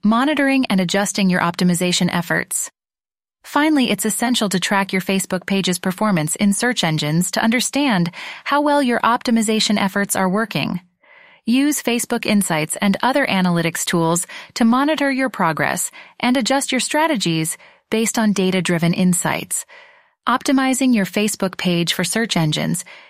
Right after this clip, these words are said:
is a crucial aspect of your online marketing strategy, and by following the tips we've discussed today, you can make significant improvements to your search engine rankings.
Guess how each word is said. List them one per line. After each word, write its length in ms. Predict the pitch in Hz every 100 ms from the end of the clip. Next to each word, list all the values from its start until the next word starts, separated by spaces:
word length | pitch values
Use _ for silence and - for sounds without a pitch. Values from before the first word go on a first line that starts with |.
| _ _
is 160 | 240
a 60 | 277
crucial 480 | - 294 285 277 262
aspect 480 | 202 202 - 165 165
of 100 | 170
your 140 | 175 190
online 400 | 214 220 202 190
marketing 420 | 175 170 175 175
strategy, 680 | - 214 202 170 135 - - - _ _
and 120 | - 202
by 100 | 208
following 400 | 233 262 285 269
the 80 |
tips 320 | 233 247 - -
we've 160 | 214
discussed 460 | 190 214 - 185 -
today, 440 | 185 196 220 262 262 - - - -
you 120 | 202
can 160 | 220
make 200 | 196 185
significant 640 | - 196 208 254 294 302 269
improvements 680 | 226 - 269 262 180 165 -
to 120 | 208
your 140 | 190
search 340 | 185 - 196 185
engine 300 | 175 170 165
rankings. 640 | 165 160 151 160 185 -